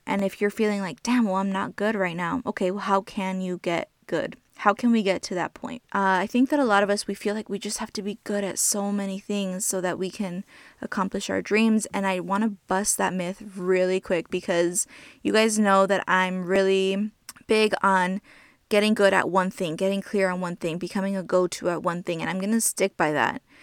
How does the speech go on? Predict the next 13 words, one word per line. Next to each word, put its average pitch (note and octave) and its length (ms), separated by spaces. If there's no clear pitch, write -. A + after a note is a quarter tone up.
So G3+ 300
with G3+ 380
where G#3+ 180
you C4 180
are G#3+ 200
right G#3 180
now, F3+ 180
wherever F#3 300
you G#3+ 220
are, F3 440
we're G3 120
gonna A3+ 240
f-, - 280